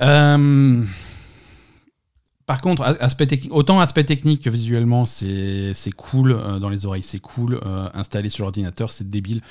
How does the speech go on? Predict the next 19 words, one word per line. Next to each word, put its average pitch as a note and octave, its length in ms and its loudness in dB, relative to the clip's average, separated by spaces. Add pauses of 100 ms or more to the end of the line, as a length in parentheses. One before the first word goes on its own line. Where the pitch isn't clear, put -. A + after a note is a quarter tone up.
(640)
Euh, G2+ 840 -6 (720)
les, B2 180 -2
les, B2 360 -2 (100)
ils C3 100 -4
savent, C#3+ 440 2
Activision, A2 880 -4
euh, F#2+ 60 -6
ils F#2 100 -10
savent - 200 -12
très - 140 -6
bien A2+ 200 0
que G#2+ 100 -6
les F2+ 100 -6
gens, G#2+ 200 -4
ils G2+ 200 -6
achètent G2 300 -6
Modern F#2+ 280 -6
Warfare, G2 680 -8
euh, F2+ 920 -12